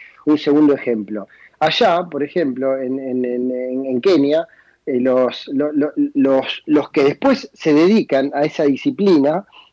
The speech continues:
eh, que son, que son fondistas o maratonistas, se desprenden, eh, mayoritariamente de un proceso en donde en su niñez ellos también, eh, a edades muy tempranas hacían este tipo de disciplinas, ¿entiende?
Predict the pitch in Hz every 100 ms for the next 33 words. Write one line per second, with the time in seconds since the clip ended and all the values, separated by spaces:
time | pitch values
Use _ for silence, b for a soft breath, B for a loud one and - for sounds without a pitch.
0 | _ 123 117 104 113 151 135 123 120 -
1 | 135 127 113 123 127 175 170 - 127 123
2 | 120 120 147 175 - 143 139 _ b b
3 | b - 156 165 202 233 151 151 175 196
4 | - 123 120 113 104 98 127 - 131 127
5 | 175 160 147 127 117 135 135 B _ 127
6 | 190 214 190 160 202 143 - 156 160 131
7 | 127 131 131 127 123 127 123 - 120 120
8 | 127 127 165 214 175 - _ _ _ -
9 | 170 185 - 156 156 190 185 175 208 b
10 | b - 123 117 113 110 107 107 117 -
11 | - 131 151 175 143 165 175 147 139 170
12 | 139 131 127 - 123 - 202 151 - 131
13 | 131 131 117 117 - 104 117 104 98 110
14 | 104 151 156 117